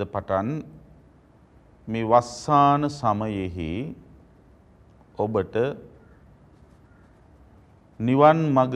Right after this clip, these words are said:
හෙළිපෙහෙළි කරන බොහෝම වටිනා ධර්ම දේශනා මාලාවක් සතිපතා ශ්‍රවණය කිරීමේ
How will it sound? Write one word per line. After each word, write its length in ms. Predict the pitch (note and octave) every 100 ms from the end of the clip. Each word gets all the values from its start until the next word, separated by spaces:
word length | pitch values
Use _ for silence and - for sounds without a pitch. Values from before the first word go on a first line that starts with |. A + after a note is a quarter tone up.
| B2+
හෙළිපෙහෙළි 680 | A2 A#2 B2 A#2 A2 G#2 G#2
කරන 440 | - F#2 F#2 F#2 C3+ - - - - - _ -
බොහෝම 480 | G2 F#2+ A2 A#2 B2 G2+
වටිනා 680 | G2 G2 D3 A2 D#2 E2+ - - - - - _ - - - - -
ධර්ම 380 | E2 G#2+ C#3+ E3
දේශනා 640 | C#3 B2+ A#2+ A#2 G#2 G2 F#2
මාලාවක් 840 | F2 F#2 G2+ F2 E2 D#2+ A2+ - - - _ _ _ _ _ _ _ _ _ _ _ _
සතිපතා 760 | - A2+ A#2 A2+ A2+ - G2+ G2+ B2+ -
ශ්‍රවණය 580 | - - A2 A2+ A#2+ A2 G#2
කිරීමේ 720 | - F2+ F#2 E2+ D#2+ D#2 A2+